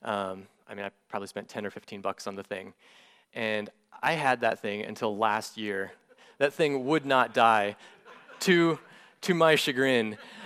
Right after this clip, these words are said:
So, interestingly, it did, it did stop working one day, um, and my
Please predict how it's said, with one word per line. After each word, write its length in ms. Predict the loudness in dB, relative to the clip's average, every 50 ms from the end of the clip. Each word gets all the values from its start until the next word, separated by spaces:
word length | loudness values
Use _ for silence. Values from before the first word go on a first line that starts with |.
| -18 -18 -18 -18 -16 -8
So, 460 | -6 0 6 6 8 8 6 4 2 -4 -12 -20 -20 -20 _ _ _ _ _ _ _
interestingly, 760 | -4 -2 0 0 0 0 0 0 0 2 2 2 2 0 -2 -8 -16 -20 _ _
it 200 | -2 -2 -2 2
did, 300 | 4 4 4 4 2 -4 -20 _ _ _ _
it 180 | -4 -4 -2 0
did 200 | 0 0 0 0
stop 280 | 0 4 4 4 4
working 380 | 4 2 2 2 2 -2 -2 0
one 200 | 0 0 0 0
day, 320 | 0 0 0 0 -4 -6 -10 -16 _ -8
um, 420 | -4 -2 -2 -2 -2 -4 -6 -10 -8 -6
and 180 | -4 -4 -2 0
my 380 | 0 2 2 2 0 -2 -4